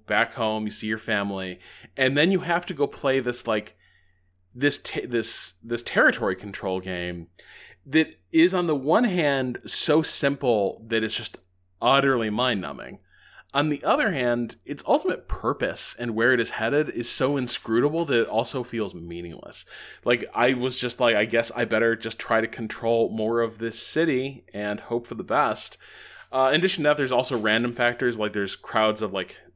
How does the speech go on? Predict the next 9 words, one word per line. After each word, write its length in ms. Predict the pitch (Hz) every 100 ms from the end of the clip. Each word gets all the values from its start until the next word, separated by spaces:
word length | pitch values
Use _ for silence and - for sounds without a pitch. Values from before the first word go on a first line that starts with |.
| -
Jacobins, 840 | 107 104 95 117 113 110 113 - - -
uh, 260 | 107 107
running 240 | 107 110 113
around 360 | 110 107 110
who, 160 | 107 117
like, 240 | 98 101
imprison 440 | 113 - - 107 110
your 160 | 98
agents. 540 | 85 98 101 104 -